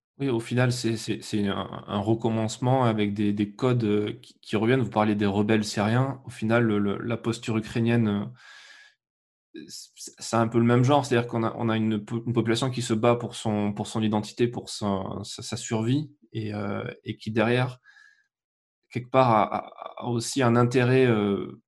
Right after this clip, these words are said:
d'utiliser la communauté internationale pour se défendre face aux, aux Russes. Euh, c'est, c'est, c'est assez, euh, mais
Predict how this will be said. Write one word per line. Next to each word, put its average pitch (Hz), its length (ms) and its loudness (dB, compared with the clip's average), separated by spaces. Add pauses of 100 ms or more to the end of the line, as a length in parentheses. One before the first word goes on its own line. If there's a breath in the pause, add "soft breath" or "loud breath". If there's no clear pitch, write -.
(380)
d'utiliser 123 600 4
la 120 100 6
communauté 117 360 2
internationale 127 520 0
pour - 160 -8
se - 80 -2
défendre 117 440 2
face 113 280 -6
aux, 107 200 2
aux 107 180 0
Russes. 151 380 -2 (720 soft breath)
Euh, 104 640 -4 (840)
c'est, - 160 -10
c'est, - 180 -4
c'est 117 140 0
assez, 120 340 4
euh, 110 240 4 (320 loud breath)
mais - 340 -2